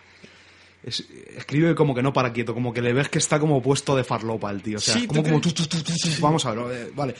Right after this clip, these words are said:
Speaker 1: Pero, eh, la trama thrilleresca, no me sonará el tiki tiki ahora, ¿no?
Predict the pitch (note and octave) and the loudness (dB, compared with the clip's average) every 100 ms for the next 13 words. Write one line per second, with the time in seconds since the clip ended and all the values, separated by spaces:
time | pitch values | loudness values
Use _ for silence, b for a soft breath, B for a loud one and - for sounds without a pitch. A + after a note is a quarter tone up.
0 | B C3+ C3 C3 C3 C3 C3 B2 A#2+ B2 | B 0 4 4 6 4 2 0 -6 -6
1 | B2+ B2 D3+ F3 E3+ D#3+ D#3 D3 C#3+ C#3 | -4 0 2 4 4 4 4 4 2 0
2 | C3+ - - C3+ C#3 B2+ A#2+ D3 - F3 | -2 -4 -4 2 4 4 0 -2 -4 -8
3 | F3 - B B B B _ - A#2+ B2+ | -10 -14 B B B B _ -8 -2 0
4 | A#2+ B2 A#2+ B2 A#2+ - A3+ E4+ D4 E4 | -2 -2 2 2 2 -2 -2 0 0 0
5 | D#4+ C3 D3 D#3 D#3 | 0 2 2 0 -2